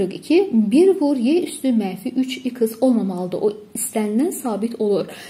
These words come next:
Sonuncu videoda öyrəndik ki, əgər tənliyin həlli varsa, sabit ədəd vur həmin həll sabit ədədə bərabər olacaq. Həmçinin öyrəndik ki, əgər iki müxtəlif həllimiz varsa və əgər onları cəmləsək,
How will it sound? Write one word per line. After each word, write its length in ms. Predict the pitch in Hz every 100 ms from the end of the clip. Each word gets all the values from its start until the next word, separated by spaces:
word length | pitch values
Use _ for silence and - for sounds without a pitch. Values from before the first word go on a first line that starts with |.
| -
Sonuncu 400 | - 381 392 392 466
videoda 380 | 311 311 302 247
öyrəndik 480 | 220 208 220 240
ki, 100 | -
əgər 400 | 196 226 285 330
tənliyin 320 | 359 359 349 -
həlli 260 | 302 220 185
varsa, 340 | 185 190 -
sabit 440 | 185 - 254 254 -
ədəd 320 | 214 202 208
vur 160 | 214 214
həmin 300 | 208 226 285
həll 180 | 220 220
sabit 380 | - 208 302
ədədə 300 | - 208 220 233
bərabər 320 | 202 175 180
olacaq. 400 | 180 185 196 -
Həmçinin 400 | 269 269 220 202
öyrəndik 480 | 247 262 277 349 -
ki, 140 | -
əgər 240 | 214 214 208
iki 180 | - 381
müxtəlif 400 | 392 - 262 269
həllimiz 400 | 247 196 175 185
varsa 400 | 240 311 294 277
və 160 | 220 220
əgər 320 | 226 208 196
onları 360 | 202 196 196 214
cəmləsək, 640 | 196 180 190 302 392 -